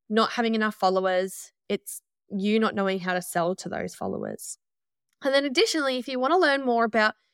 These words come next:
creating an online course, there is a little bit about that coming out too. But let me know what you thought of this episode. Let me know if it's really inspired you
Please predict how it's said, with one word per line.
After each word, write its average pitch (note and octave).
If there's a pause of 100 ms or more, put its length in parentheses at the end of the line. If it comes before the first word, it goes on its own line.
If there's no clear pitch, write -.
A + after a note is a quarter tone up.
(140)
creating B3+
an A3+
online G3
course, G#3+ (420)
there A#3+
is B3
a C#4+
little C#4+
bit C4
about A3
that G#3
coming G3+
out F#3 (160)
too. - (100)
But -
let C#4
me G#4
know A4
what G4+
you F#4+
thought C#4
of C4+
this C4
episode. A#3
Let A#3
me A3
know G#3+
if G3+
it's -
really G3
inspired B3
you A#3+